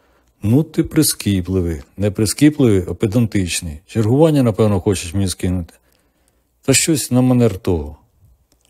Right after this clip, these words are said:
«А як же те, що я не спав сьогодні, таку операцію відстояв?» «Олежику, ну зараз течеш додому і спати, а вночі зовсім не гарантовано, що знову щось буде.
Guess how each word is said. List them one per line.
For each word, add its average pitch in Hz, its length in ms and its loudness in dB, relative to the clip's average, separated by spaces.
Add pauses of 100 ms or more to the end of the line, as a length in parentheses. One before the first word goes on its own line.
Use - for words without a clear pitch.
(160)
«А 139 80 2
як 165 140 6
же 143 140 2
те, 151 220 2
що - 240 0
я 135 100 4
не 123 100 2
спав 113 320 0
сьогодні, 101 420 -2
таку 107 280 0
операцію 107 580 2
відстояв?» 92 540 -4 (840)
«Олежику, 98 680 2
ну 156 260 4
зараз 156 360 4
течеш 127 340 2
додому 117 400 2
і 117 40 0
спати, 95 440 -2
а 95 40 0
вночі 117 300 0
зовсім 151 400 2
не 120 120 4
гарантовано, 120 600 4
що 98 180 -4
знову 113 300 2
щось 95 220 -4
буде. 80 400 -6